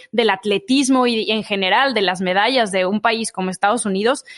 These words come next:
es esa, justamente los afrodescendientes, porque son extraordinarios atletas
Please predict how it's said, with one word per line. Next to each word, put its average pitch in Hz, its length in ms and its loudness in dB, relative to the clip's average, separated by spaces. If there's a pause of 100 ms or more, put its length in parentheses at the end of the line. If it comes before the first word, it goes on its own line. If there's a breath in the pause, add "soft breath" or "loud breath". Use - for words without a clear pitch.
(120 loud breath)
es 254 220 -2
esa, 269 380 0
justamente 285 560 0
los 240 160 0
afrodescendientes, 214 920 0
porque 208 220 -8
son 262 240 -2
extraordinarios 226 920 0
atletas 208 540 -2